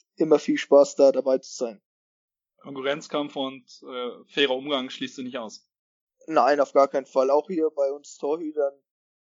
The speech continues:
Speaker 1: Pablo ist ein sehr guter Freund von mir geworden. Wir sind beide Konkurrenten, wenn wir auf dem Platz sind. Versucht jeder sein Bestes zu geben.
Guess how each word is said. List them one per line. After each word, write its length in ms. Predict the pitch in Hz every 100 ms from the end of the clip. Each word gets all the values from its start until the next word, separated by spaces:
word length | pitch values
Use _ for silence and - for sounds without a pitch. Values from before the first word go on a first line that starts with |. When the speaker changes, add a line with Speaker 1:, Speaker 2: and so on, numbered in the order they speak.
| _
Speaker 1:
Pablo 280 | - 151 151
ist 200 | - -
ein 20 |
sehr 180 | - 147
guter 220 | 147 135
Freund 320 | - 143 147
von 160 | - 147
mir 140 | 143
geworden. 500 | 135 131 143 147 156 151 - _ _ _ _ _ _ -
Wir 120 | 135
sind 160 | 143 135
beide 320 | 135 147 143 -
Konkurrenten, 800 | 147 143 147 135 175 - 170 160
wenn 140 | 143
wir 80 | 147
auf 80 | 139
dem 80 | 147
Platz 320 | 151 - -
sind. 400 | 160 156 151 - _ _ _ _ _ _
Versucht 340 | - 156 180 175
jeder 240 | 175 180
sein 180 | 170 156
Bestes 380 | 180 - 190 -
zu 160 | 190
geben. 400 | 165 180 202 214